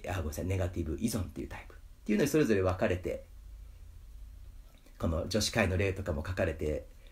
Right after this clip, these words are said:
いるのが、こう、その人間関係のマトリックスとは書いていないんですけれども、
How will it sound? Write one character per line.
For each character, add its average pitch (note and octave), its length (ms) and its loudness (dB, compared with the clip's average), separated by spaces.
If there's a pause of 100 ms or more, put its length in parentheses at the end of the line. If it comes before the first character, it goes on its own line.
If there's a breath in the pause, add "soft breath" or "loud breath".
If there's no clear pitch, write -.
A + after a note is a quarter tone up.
(300 soft breath)
い A2 80 4
る G2 100 2
の F2+ 120 4
が、 E3+ 300 2 (300)
こ E2+ 420 2
う、 - 220 -16
そ D3+ 60 6
の A#2+ 80 6
人 C3 160 8
間 C#3+ 140 4
関 C3+ 120 2
係 A2 80 0
の F2+ 100 2
マ G#2 120 2
ト A2+ 100 4
リ A#2 80 4
ッ - 60 -6
ク - 80 -8
ス - 80 -10
と - 60 2
は D#2 120 2
書 G#2+ 80 2
い F2+ 80 2
て D2+ 140 0
い D2 120 0
な G2 100 2
い G#2 40 2
ん F#2 80 0
で D2+ 80 0
す - 100 -6
け F2+ 120 -2
れ D#2 80 -2
ど G#2 100 0
も、 D#3 320 4